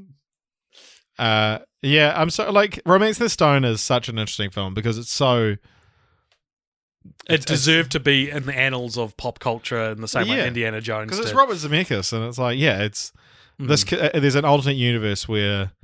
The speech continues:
Speaker 1: Michael Douglas is still playing this character.
Speaker 2: Yeah, yeah.
Speaker 1: Um, okay, so up next, Nutty Professor, the Jerry Lewis one, which is, which I really enjoyed the original, but then that fucking
Speaker 2: The
Speaker 1: animated
Speaker 2: animated
Speaker 1: sequel
Speaker 2: sequel.
Speaker 1: from two thousand eight.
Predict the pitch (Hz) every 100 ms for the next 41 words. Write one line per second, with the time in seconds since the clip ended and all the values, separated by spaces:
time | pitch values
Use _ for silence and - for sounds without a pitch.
0 | _ _ _ _ _ 113 113 113 110 107
1 | 104 98 - 98 - 95 98 90 90 -
2 | 87 78 65 85 110 101 98 98 95 -
3 | _ - 120 120 120 117 113 - _ -
4 | 139 110 90 143 131 120 101 - - 131
5 | 131 127 - 131 113 120 113 104 104 113
6 | 104 107 110 107 101 101 101 - 95 95
7 | 104 - 117 - - _ - - - -
8 | - _ 147 147 180 185 190 180 156 135
9 | 131 113 110 113 101 104 92 101 113 110
10 | 110 95 98 - 110 107 98 95 92 104
11 | - - 131 127 120 127 127 123 117 113
12 | - 127 127 143 147 107 110 127 110 95
13 | 123 160